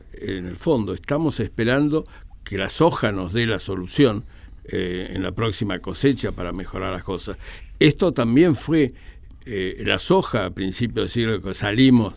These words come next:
de la convertibilidad. Pero ahí hay un problema que es un pr-, problema político del cual yo creo que la historia no dice tampoco demasiado acerca de cuál es la mejor elección,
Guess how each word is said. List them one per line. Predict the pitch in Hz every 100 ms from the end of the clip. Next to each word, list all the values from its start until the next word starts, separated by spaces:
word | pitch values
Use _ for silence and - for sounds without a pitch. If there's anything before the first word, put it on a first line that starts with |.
| -
de | 98
la | 92
convertibilidad. | 85 90 85 85 82 95 95 - - - - - - -
Pero | 131
ahí | 185 220
hay | 202 190
un | 156
problema | 135 127 143 156 147 - - - -
que | 123
es | 113
un | 131 127
pr-, | - - - - -
problema | 120 123 135
político | 113 110 110 131 113 113
del | 101
cual | 123 123
yo | 104 107
creo | 127 120 101
que | 101 - - - - - - - - - - - -
la | - 101
historia | - 135 131
no | 113
dice | 110 117 - 95
tampoco | 90 85 113 101 98
demasiado | 92 87 - 123 90 90 -
acerca | 90 - 98 95
de | 92
cuál | 87 120 117
es | 107
la | 95
mejor | 95 - 101
elección, | 98 92 85 - 90 101